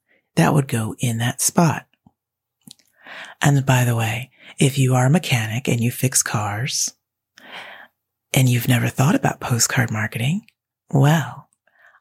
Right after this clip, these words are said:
there's a tip for you. And if you are a hairstylist, although I think there's another name that they go by, Instagram is definitely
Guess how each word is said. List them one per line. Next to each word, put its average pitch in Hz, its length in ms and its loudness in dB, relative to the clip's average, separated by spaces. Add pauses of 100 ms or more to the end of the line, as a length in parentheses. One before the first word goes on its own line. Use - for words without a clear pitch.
there's 170 340 2
a - 60 -4
tip - 240 0
for - 160 -2
you. 117 260 -2 (1120)
And 139 320 2
if - 260 -2
you 139 200 4
are 120 500 0 (1400)
a 143 60 0
hairstylist, 131 1080 0 (160)
although 147 240 2
I 143 100 4
think 156 300 0
there's 160 220 0
another 127 480 0
name 117 420 -2 (460)
that 135 160 0
they 135 140 2
go 131 180 0
by, 117 360 -4 (1080)
Instagram 147 600 4
is 131 160 2
definitely 131 880 -2